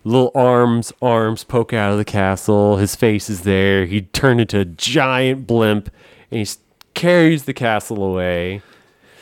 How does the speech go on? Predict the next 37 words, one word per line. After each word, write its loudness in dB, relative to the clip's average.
Starts 0
raining. 2
You 0
see -4
things 0
raining 2
down 0
in 2
shadows. 0
You -2
don't 0
know, 0
really 4
know 2
what 2
it -2
is, -2
I -2
guess, -4
at -6
that -6
point. -8
But 0
you're -6
watching -2
him -4
just -8
float -2
by. 0
He's -4
a -10
giant -2
blimp. -2
He's -8
supporting -2
the -4
castle. -6